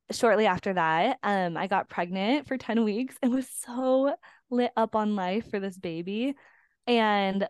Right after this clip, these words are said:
we lost it while traveling. So I was, like, on a different island, <laughs> like, camping for ten days.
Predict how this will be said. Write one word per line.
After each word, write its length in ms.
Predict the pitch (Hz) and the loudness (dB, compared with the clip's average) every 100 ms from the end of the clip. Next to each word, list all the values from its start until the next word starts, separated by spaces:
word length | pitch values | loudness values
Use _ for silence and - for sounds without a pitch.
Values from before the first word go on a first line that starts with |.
| - | -2
we 160 | 214 | 0
lost 340 | 202 190 185 - | 2 2 0 -2
it 140 | 180 | -2
while 240 | 190 180 175 | 2 2 0
traveling. 600 | - 180 180 165 165 196 | -2 -2 -2 -2 -6 -6
So 140 | - | -2
I 120 | 175 185 | 0 2
was, 220 | 185 175 | 0 0
like, 260 | 175 175 _ _ _ _ _ _ _ | -4 -4 _ _ _ _ _ _ _
on 140 | 202 208 | -2 -2
a 60 | |
different 320 | 208 202 254 269 | 0 0 2 2
island, 520 | 220 202 202 240 302 | 0 0 2 4 4
<laughs> 280 | 359 466 339 | 2 0 2
like, 400 | 381 339 - - - - - - - - | 4 2 -2 -16 -12 -12 -14 -20 -20 -20
camping 480 | - 240 220 262 269 | -4 -2 0 0 0
for 160 | 302 | -2
ten 320 | 262 285 262 254 | -2 2 2 4
days. 480 | 247 214 202 240 | 2 0 0 -2